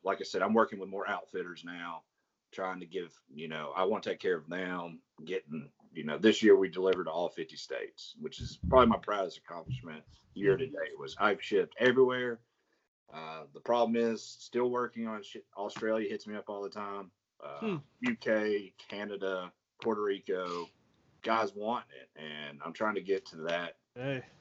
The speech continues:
Speaker 1: to that, to that level of where, hey, I can ship it to 'em, but, hey, do y'all have an outfitter that you go to? Of course they do. I just, "Hey, can you give me some names of this tackle shop? Because I'd rather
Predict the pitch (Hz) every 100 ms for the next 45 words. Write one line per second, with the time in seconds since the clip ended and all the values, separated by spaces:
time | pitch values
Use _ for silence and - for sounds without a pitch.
0 | - 110 110 107 110 110 95 95 101 113
1 | 95 90 90 85 80 _ 95 85 80 113
2 | 98 98 - - 170 120 - 107 98 95
3 | - - 110 98 104 117 110 87 101 107
4 | - - 76 67 69 _ _ _ _ _
5 | - 90 92 82 82 90 82 - - 80
6 | - - - 110 - 76 69 76 78 87
7 | 82 - - 107 82 110 110 120 110 101
8 | 98 95 95 85 78 92 - - _ _
9 | _ _ 123 117 110 98 - 87 87 82
10 | 85 76 - - _ - 101 98 98 87
11 | 85